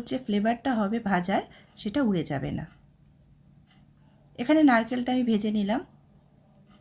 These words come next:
নারকেল, ছোলার ডালে অবশ্যই একটু নারকেল দেওয়ার চেষ্টা করবেন, খুব ভালো লাগে। যারা ছোলার ডালে নারকেল খেতে পছন্দ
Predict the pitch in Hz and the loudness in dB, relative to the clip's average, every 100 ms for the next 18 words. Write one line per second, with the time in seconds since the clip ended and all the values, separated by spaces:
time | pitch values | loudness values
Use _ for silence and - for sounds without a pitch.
0 | _ _ - _ _ _ _ _ - - | _ _ -20 _ _ _ _ _ -20 -20
1 | _ _ _ _ _ - - _ - - | _ _ _ _ _ -20 -20 _ -20 -20
2 | - - - 214 226 226 254 240 240 233 | -20 -20 -4 2 2 0 -4 -2 0 2
3 | 254 262 226 233 - 277 277 269 208 208 | 2 2 2 2 -2 -4 2 4 4 2
4 | 247 240 214 214 226 196 196 220 220 202 | 0 -2 0 0 0 -4 -4 -4 -4 -4
5 | 196 285 - 262 - 208 196 196 180 320 | -2 -4 -6 -8 -2 -2 0 -2 -2 -6
6 | - - - - - - 226 254 277 277 | -10 -20 -20 -20 -14 0 4 6 4 2
7 | 247 233 247 262 254 226 226 240 - 226 | 2 2 2 2 4 2 0 -4 -2 0
8 | 240 196 202 262 | 0 0 0 4